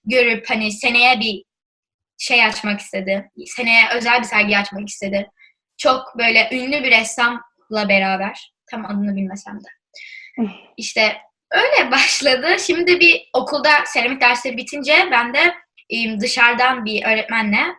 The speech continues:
em, seramik yapıyordum. Şimdi korona gelince biraz eve çekilmiş olduk. Gide-, gidemiyorum derslere ama evde de biraz devam ediyorum.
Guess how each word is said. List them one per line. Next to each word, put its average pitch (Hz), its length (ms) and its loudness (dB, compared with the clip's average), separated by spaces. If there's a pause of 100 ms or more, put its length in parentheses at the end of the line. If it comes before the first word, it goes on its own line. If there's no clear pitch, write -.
(360)
em, 214 420 -6
seramik 233 360 -6
yapıyordum. 220 440 -2 (320)
Şimdi 240 220 -10
korona 226 500 -2 (240)
gelince 220 540 0 (100)
biraz 220 240 2 (160)
eve 220 200 -2
çekilmiş 208 460 -8
olduk. 196 260 -8 (120)
Gide-, 208 240 -4
gidemiyorum 202 460 -2
derslere 208 420 -2
ama 294 320 -4 (640)
evde 285 260 4
de 269 120 0
biraz 254 320 4
devam 233 320 0
ediyorum. 202 320 -6